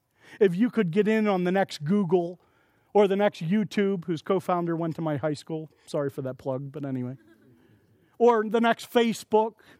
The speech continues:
And you could get in on that, and you could be part of the I P O. Oh, you say, "That would be wonderful. Someday I'd be a veritable Warren Buffett." <laughs> Or I'd be satisfied with just a hundred mil. I'm not too picky, you say.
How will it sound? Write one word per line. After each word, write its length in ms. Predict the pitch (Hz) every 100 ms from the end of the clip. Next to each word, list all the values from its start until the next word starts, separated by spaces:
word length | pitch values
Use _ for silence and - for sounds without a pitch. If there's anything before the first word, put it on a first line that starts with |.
| _ _ _ - -
And 160 | 254 233
you 160 | 247 294
could 200 | 285 202
get 160 | 254
in 180 | 269 277
on 180 | 269 247
that, 280 | 254 262 - -
and 200 | 277 247
you 120 | 262
could 160 | 302 302
be 120 | 294
part 340 | - 277 285 277
of 140 | 220
the 180 | 240 226 - -
I 220 | 226 277
P 320 | 294 - 277 294
O. 420 | 302 269 160 131 _ _ _ -
Oh, 320 | 262 220 202
you 200 | 175 170 - -
say, 340 | 180 160 139 - -
"That 160 | 214 190
would 140 | 175
be 120 | 196
wonderful. 640 | 170 185 185 170 131 151 151 _ _ _ _
Someday 420 | - 247 233 233 220
I'd 160 | 202
be 120 | 180
a 60 | 208
veritable 640 | 180 220 214 208 185 190 - - -
Warren 460 | 180 214 190 185
Buffett." 640 | 156 185 - 147 147 165 -
<laughs> 680 | 147 143 - _ _ _ -
Or 160 | 349
I'd 120 | 339 302
be 100 | 277
satisfied 640 | - 208 180 - 180 156
with 100 | 156
just 240 | 160 -
a 60 | 135
hundred 320 | 151 131 123
mil. 360 | 151 220 302 247
I'm 120 | 160
not 200 | 143 123
too 140 | 139
picky, 340 | 123 151 - 175
you 180 | 165
say. 380 | 143 180 208 262